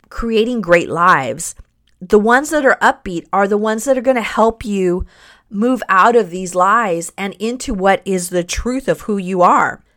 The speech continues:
Another thing you can do is replace that negative talk. Remember, we talked about the negative is one way to know that it, the lies are coming forward is by hearing the negative talk in your head. And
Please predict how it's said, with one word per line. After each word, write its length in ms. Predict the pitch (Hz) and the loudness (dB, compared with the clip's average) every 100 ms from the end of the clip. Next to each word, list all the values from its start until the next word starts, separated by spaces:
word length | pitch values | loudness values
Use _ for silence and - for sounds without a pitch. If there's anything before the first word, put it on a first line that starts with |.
| _ | _
Another 300 | 214 208 220 | 0 2 0
thing 220 | 220 208 | -2 -4
you 100 | 202 | -4
can 140 | 208 202 | -4 -4
do 280 | 208 233 233 | -2 -4 -2
is 160 | 202 196 | -2 -2
replace 480 | 180 - 180 208 | -4 -2 -2 -2
that 200 | 220 190 | 0 0
negative 520 | 180 165 180 220 208 - | 0 -2 0 0 -2 0
talk. 320 | 151 147 165 | -2 0 -2
Remember, 320 | 165 165 185 | -4 -4 -4
we 180 | 185 180 | -4 -6
talked 380 | - 165 - 180 | -2 -2 -4 -2
about 400 | 170 165 - _ _ _ _ _ - | 2 2 2 _ _ _ _ _ -10
the 440 | 175 190 175 170 165 | -2 2 2 2 -2
negative 720 | 196 196 214 233 220 180 170 | 0 4 4 4 4 4 4
is 180 | 202 185 | -2 -2
one 240 | 196 196 190 | -4 -4 -2
way 100 | 180 | -2
to 100 | 165 | -4
know 380 | 175 170 208 | 2 4 4
that 260 | 175 151 - | 4 4 2
it, 260 | 180 - 175 | -4 -4 -4
the 100 | 170 | 0
lies 400 | 170 170 190 180 | 4 4 4 0
are 40 | |
coming 380 | - 175 165 160 | -4 -6 -6 -8
forward 440 | 180 208 180 135 - | -4 -2 -2 -4 -4
is 180 | 170 | -6
by 220 | 170 165 160 | 0 0 0
hearing 400 | - 208 208 196 | -2 0 2 0
the 120 | 165 | 0
negative 460 | 165 170 214 185 | 0 0 0 -2
talk 320 | - 160 160 165 | -2 -4 -4 -6
in 80 | |
your 160 | 156 151 | -6 -4
head. 360 | 185 214 143 - _ - _ _ _ - | 0 2 0 -4 _ -20 _ _ _ -4
And 560 | 196 202 190 185 190 | -2 2 2 0 -4